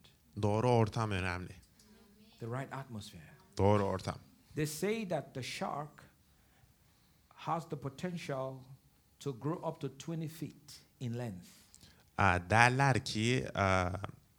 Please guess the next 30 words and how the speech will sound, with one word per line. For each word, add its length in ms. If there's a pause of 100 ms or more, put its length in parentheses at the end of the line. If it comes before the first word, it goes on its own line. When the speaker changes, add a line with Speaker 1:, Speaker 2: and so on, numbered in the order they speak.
(120)
Speaker 1:
bir 360
köpek 400
balığının 520
büyüm-, 340 (140)
büyüme 320
potansiyeli 680
yirmi 400
dokuz 420
feet. 580 (1080)
Speaker 2:
Yirmi. 380 (840)
Okay, 280
twenty 280
feet. 380 (160)
Speaker 1:
Twenty 200
feet. 340
Speaker 2:
Twenty 160
Speaker 1:
Yi-, 40
Speaker 2:
feet 220
in 60
Speaker 1:
yi-, 80
Speaker 2:
length. 160
Speaker 1:
yirmi 440
feet'tir. 640 (1200)
Speaker 2:
Okay, 180
twenty. 360 (440)
Speaker 1:
Yirmi 340
feet. 400 (360)
Speaker 2:
İn 120
an 120
ocean. 380